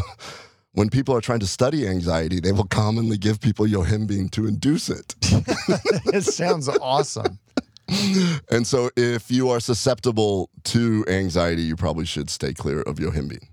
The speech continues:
Speaker 2: Any truth to the rumor of why people would take yohimbine to solve erectile dysfunction long before we had, uh, you know, sildenafil and things like that?
Speaker 1: So, interesting that you bring that up,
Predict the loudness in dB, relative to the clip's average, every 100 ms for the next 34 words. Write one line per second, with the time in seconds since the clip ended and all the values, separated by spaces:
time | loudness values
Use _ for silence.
0 | _ _ -2 0 0 0 -2 -2 -2 -2
1 | 0 -2 -2 -2 -4 0 0 2 0 0
2 | -2 -4 -2 -2 -2 0 0 0 0 0
3 | 2 0 0 0 0 0 0 0 0 -2
4 | -2 0 2 2 0 -2 -2 0 0 0
5 | 0 0 -2 -2 -4 -4 -2 0 2 0
6 | -2 0 2 2 0 -2 -10 _ _ _
7 | _ _ 2 2 2 0 -2 0 0 0
8 | -2 -6 -14 _ _ _ 0 0 2 -2
9 | -2 -2 0 2 2 2 0 0 0 0
10 | 0 0 -2 -4 _ -20 -20 _ _ _
11 | -6 -4 0 2 2 2 -2 -2 -6 -14
12 | _ _ _ 0 0 0 0 0 0 2
13 | 2 2 2 0